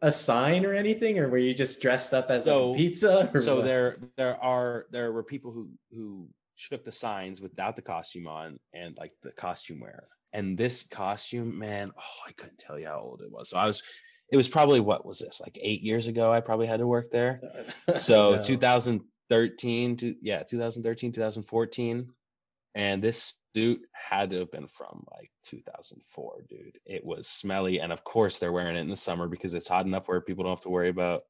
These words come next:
Speaker 2: you know, the weather outside, but you're
Speaker 1: Mm.
Speaker 2: sweating. It had a fan in it, but the fan was burnt out because it was always on, so it didn't work. But
Speaker 1: Man,
Speaker 2: yeah, I
Speaker 1: that's
Speaker 2: did that one
Speaker 1: wild.
Speaker 2: summer. And I had that,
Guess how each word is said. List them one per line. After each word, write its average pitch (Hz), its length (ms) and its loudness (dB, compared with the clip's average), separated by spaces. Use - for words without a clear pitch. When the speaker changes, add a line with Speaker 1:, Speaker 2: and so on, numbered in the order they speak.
Speaker 2:
you 98 60 -4
know, 98 120 2
the 95 80 4
weather 90 320 4
outside, 90 720 2
but 107 100 0
you're 104 100 -2
Speaker 1:
Mm. - 40 4
Speaker 2:
sweating. 98 380 0
It 98 80 0
had 113 160 6
a - 20 6
fan 131 460 4
in 98 160 0
it, 95 280 -6
but 104 160 -2
the 107 60 0
fan 110 320 2
was 101 140 2
burnt 95 360 0
out 87 280 -2
because 92 180 -6
it 90 40 -2
was 87 120 -4
always 90 280 -2
on, 82 420 -4
so 87 120 -4
it 80 80 -6
didn't 85 180 -6
work. 78 280 -8
But 85 280 -4
Speaker 1:
Man, 101 280 -10
Speaker 2:
yeah, 110 140 4
I 101 60 2
Speaker 1:
that's 107 120 0
Speaker 2:
did 104 60 -4
that 113 220 4
one 98 140 -4
Speaker 1:
wild. - 0 -
Speaker 2:
summer. 90 400 -6
And 110 140 2
I 104 60 2
had 123 240 2
that, 110 260 4